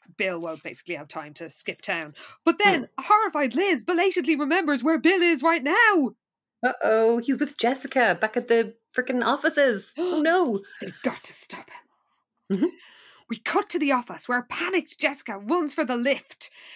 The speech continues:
Speaker 1: and, uh, she's surprised Bill hasn't turned on the light, but she realises it's because he's going to kill her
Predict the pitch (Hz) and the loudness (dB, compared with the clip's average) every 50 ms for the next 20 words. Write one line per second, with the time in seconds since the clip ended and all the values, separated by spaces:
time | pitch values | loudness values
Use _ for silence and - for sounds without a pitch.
0 | - - - 254 247 240 226 220 - 262 247 247 240 - - 254 - - - - | -16 -8 -4 -2 -2 -2 -2 -2 -2 -2 0 -2 -2 -4 -4 -4 -4 -4 -2 0
1 | 330 349 370 320 - 330 311 294 254 285 262 233 226 - 277 277 254 247 247 214 | 0 0 0 0 0 0 -2 0 -2 -4 -6 -6 -8 -6 -4 -4 -2 -2 -2 -2
2 | 190 202 202 220 240 233 220 - - - 214 208 - 247 233 214 269 302 320 302 | -4 -4 -2 -2 -2 -2 -2 -4 -8 -10 -8 -8 -6 -6 -4 -2 0 0 2 2
3 | 294 262 254 226 202 202 185 - - - 240 - - 247 240 262 262 254 220 254 | 0 0 -2 -2 -6 -10 -14 -12 -10 -12 -12 -10 -10 -8 -4 -4 -4 -2 -2 -4
4 | 269 247 359 370 - 381 - - - - 453 622 622 453 269 - | -4 -2 -2 -2 -2 -2 -4 -2 0 0 2 2 4 2 0 -2